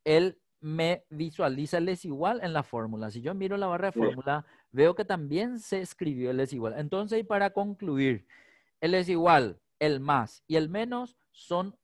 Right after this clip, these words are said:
Speaker 1: arrancadores de fórmula en Excel, ¿sí? Ahora, lo típico nomás es no usar el menos como arrancador de fórmula porque le cambia normalmente el signo a mi valor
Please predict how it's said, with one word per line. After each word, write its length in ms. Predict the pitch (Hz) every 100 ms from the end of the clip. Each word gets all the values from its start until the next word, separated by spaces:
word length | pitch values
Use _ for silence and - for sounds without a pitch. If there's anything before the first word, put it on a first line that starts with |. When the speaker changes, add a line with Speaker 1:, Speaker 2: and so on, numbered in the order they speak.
| _
Speaker 1:
arrancadores 1000 | 147 160 170 185 185 170 147 190 226 185
de 140 | 151 131
fórmula 580 | 113 104 98 95 104 _ -
en 160 | 143
Excel, 440 | 151 151 - 104 85 _
¿sí? 300 | - 131 147 - _ -
Ahora, 340 | 120 113 -
lo 220 | 135 170 170
típico 480 | - 240 285 - 254
nomás 460 | 247 143 127 135 -
es 100 | 156
no 160 | 180
usar 280 | 202 - 165
el 120 | 190
menos 380 | 151 165 233 196
como 220 | 151 147
arrancador 360 | 147 160 160 139
de 80 | 147
fórmula 280 | 131 135 139
porque 240 | 156 160
le 140 | 170 165
cambia 300 | 160 170 185
normalmente 480 | 185 170 165 160 185
el 100 | 156
signo 240 | 151 156
a 40 | 160
mi 120 | 175
valor 460 | 170 170 190 208